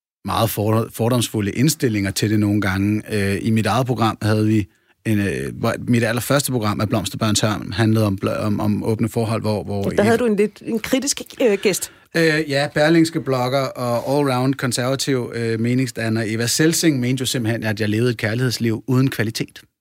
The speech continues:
Speaker 1: Uden kærlighed. Og hvor, altså, man tænker, den der sort-hvide forestilling eksisterer jo stadigvæk, desværre. Øhm, men generelt synes jeg, jeg møder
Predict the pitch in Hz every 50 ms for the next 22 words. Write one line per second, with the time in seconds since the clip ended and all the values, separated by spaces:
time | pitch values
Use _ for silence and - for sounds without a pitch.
0 | _ _ _ - 127 127 135 135 139 147 - - - 117 104 101 104 98 101 -
1 | _ _ - - - - - - - _ - 131 120 117 117 110 104 104 98 120
2 | 113 110 110 95 - 123 104 110 92 135 139 139 135 117 - - - - 151 165
3 | 170 170 131 131 131 131 135 135 123 - - 123 127 135 - - 120 113 107 104
4 | 104 101 - - - - - - - - - - _ _ _ _ - - - -
5 | 160 - - 135 - - 156 165 170 160 147 123 104 - 131 139 147 127 123 127
6 | 131 - 127 117 - 123 110 131 156 151 _ _ _ _ _ - - 135 127 117
7 | 110 101 - _ _ _ _ _ _ _ _ _ _ _ _ _ - - 123 113
8 | 104 - 101 95 - 110 156 175 - 143 139 120 120 113 107 101 101 101 101 107
9 | 107